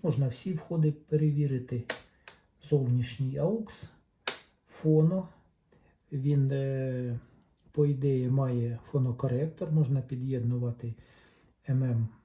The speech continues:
е, голку з програвачем. М, дуже цікаво. Гарна можливість. Ну, якщо тюнер, ну, давайте послухаємо тюнер, е, хоча б шипіння його. Почуємо,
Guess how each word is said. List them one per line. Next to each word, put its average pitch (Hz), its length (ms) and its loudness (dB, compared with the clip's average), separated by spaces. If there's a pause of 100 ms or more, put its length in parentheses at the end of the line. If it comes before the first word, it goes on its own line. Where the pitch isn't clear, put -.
(120)
е, 127 440 -8
голку 180 600 -4
з - 40 -16
програвачем. 151 920 2 (280)
М, 127 380 -8
дуже 113 240 -8
цікаво. 170 580 -10 (520)
Гарна 120 380 -2
можливість. 139 720 -6 (1040)
Ну, 151 160 4
якщо 113 380 -6 (580)
тюнер, 185 400 0
ну, 214 120 -4
давайте 156 440 -2
послухаємо 120 760 -6
тюнер, 208 480 -6 (220)
е, 123 360 -10
хоча 131 300 -8
б 123 140 -12 (180)
шипіння 185 580 -6
його. 160 360 0 (720)
Почуємо, 131 720 -2